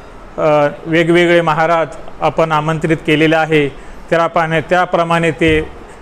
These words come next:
ज्ञानदान हे करीत असतात. अशा प्रकारे देवस्थानाने हे सार्वजनिक, त्यानंतर घटी बसणाऱ्या भगिनींसाठी,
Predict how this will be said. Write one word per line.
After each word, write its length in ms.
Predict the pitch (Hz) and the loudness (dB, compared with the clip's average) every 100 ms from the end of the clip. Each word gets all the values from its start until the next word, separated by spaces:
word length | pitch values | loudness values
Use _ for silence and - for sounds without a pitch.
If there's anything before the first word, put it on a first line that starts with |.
| - - | -16 -6
ज्ञानदान 640 | 160 160 170 165 170 160 151 - - - - | -2 0 0 2 2 0 -6 -14 -18 -12 -2
हे 80 | 151 | -2
करीत 340 | 160 160 180 | 2 2 4
असतात. 360 | 180 180 175 143 - - - - - - - - - | 2 2 0 -2 -4 -20 -20 -20 -18 -18 -20 -12 -4
अशा 240 | 180 208 | -2 0
प्रकारे 440 | 190 190 185 180 180 | 0 0 0 0 0
देवस्थानाने 840 | 160 165 175 - 175 180 180 175 160 143 - - - - | 2 2 2 2 0 0 0 -2 -2 -8 -14 -16 -16 -2
हे 260 | 165 175 165 | 0 0 -2
सार्वजनिक, 720 | - 160 175 180 180 175 147 | 0 2 4 4 2 0 0
त्यानंतर 500 | 185 175 175 170 175 | 0 0 0 0 2
घटी 300 | 160 147 175 | 2 0 2
बसणाऱ्या 540 | 170 165 175 165 165 160 | 2 2 0 2 2 2
भगिनींसाठी, 1000 | 143 131 151 170 160 160 151 160 147 | 0 0 0 -2 -2 -2 2 0 0